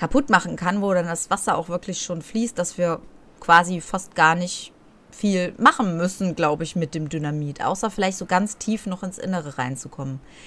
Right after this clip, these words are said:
Können wir da mal schauen. Aber es ist ja auch der Spaß, dass man sich das Ganze freischalten kann und so. Deswegen, dafür haben wir jetzt, dafür, dass es eigentlich etwas schwieriger ist mit den Eisenzähnen, finde ich persönlich, weil doch sehr viele Sachen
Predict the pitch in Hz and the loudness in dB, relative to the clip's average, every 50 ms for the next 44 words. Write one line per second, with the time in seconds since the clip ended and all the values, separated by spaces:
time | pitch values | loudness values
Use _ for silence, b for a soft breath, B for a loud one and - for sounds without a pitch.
0 | B B B B B B B B B B B B B B - - - - - 302 | B B B B B B B B B B B B B B -20 -20 -12 -2 2 4
1 | 302 349 330 302 285 269 269 - - - 190 156 151 147 - - - 247 277 294 | 6 6 6 6 6 4 4 2 0 0 0 0 0 0 4 8 8 10 12 12
2 | 302 294 269 - - - - 302 - 330 349 - - 359 311 339 320 - 277 294 | 10 10 8 4 -2 -6 -8 -6 -6 -6 -4 -2 2 4 4 4 4 4 2 2
3 | - - 220 220 - - - 226 - - 220 214 202 196 196 - 202 190 - 196 | 2 4 2 2 2 2 -2 -2 -2 0 -2 -2 -2 -2 -4 -6 -8 -6 -4 -4
4 | 196 202 196 208 - - - - - 196 208 214 - - 185 160 160 156 - 160 | -4 -4 -4 -8 -10 -10 -2 4 4 6 6 6 4 4 4 4 4 2 0 -6
5 | - 170 165 160 165 165 - 160 151 - 165 170 185 196 196 180 - - 180 180 | -6 -4 -4 -4 -4 -6 -8 -8 -8 -6 -6 -6 -4 -4 -6 -8 -8 -8 -6 -4
6 | 180 175 175 180 175 165 190 202 247 - - 254 233 233 233 226 220 214 208 - | -4 -4 -4 -4 0 4 6 6 6 6 4 4 4 4 4 2 2 0 -2 0
7 | - 190 226 - - 233 214 208 202 196 190 - - 185 208 220 220 - - - | 4 4 4 4 2 -2 -2 -2 -4 -4 -4 -2 0 0 0 -2 -4 -6 -8 -8
8 | - - 175 - - 220 269 302 311 277 269 269 - 233 - 233 226 - - 214 | -6 -6 -6 -4 -2 0 0 0 0 0 0 -2 -2 -2 -2 -2 -2 0 0 0
9 | 208 208 208 - - - 175 190 190 196 190 190 - - 190 190 196 196 196 190 | 0 0 -2 -2 0 0 0 0 0 -2 -4 -4 -4 -2 -2 -2 0 -2 -4 -6
10 | B B B B B B B - - 220 208 214 202 196 - - 214 196 180 170 | B B B B B B B -6 0 2 2 2 2 0 -4 -2 -2 -2 -2 0
11 | 190 196 196 202 190 - 160 160 165 160 - 160 175 190 196 - 220 196 185 165 | -2 -2 -4 -4 -6 -4 -4 -4 -4 -4 -2 0 0 0 2 0 -2 -2 -2 -2
12 | 180 185 - - 190 185 185 185 - | -2 -4 -2 -2 -4 -4 -4 -4 -8